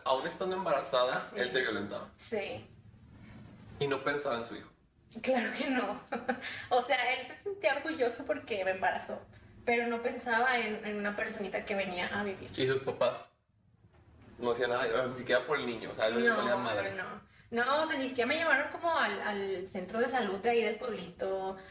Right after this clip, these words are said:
Speaker 2: eh, nada, o sea, no, no entiendo todavía cómo esas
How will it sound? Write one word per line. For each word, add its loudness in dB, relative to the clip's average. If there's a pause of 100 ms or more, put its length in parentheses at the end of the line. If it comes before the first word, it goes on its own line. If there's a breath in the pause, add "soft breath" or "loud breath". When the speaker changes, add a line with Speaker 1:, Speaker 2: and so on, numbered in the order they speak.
(160 loud breath)
Speaker 2:
eh, -2 (600)
nada, 2
o -6
sea, -4
no, -4
no 2 (280)
entiendo 2
todavía 2 (460 loud breath)
cómo 0
esas 0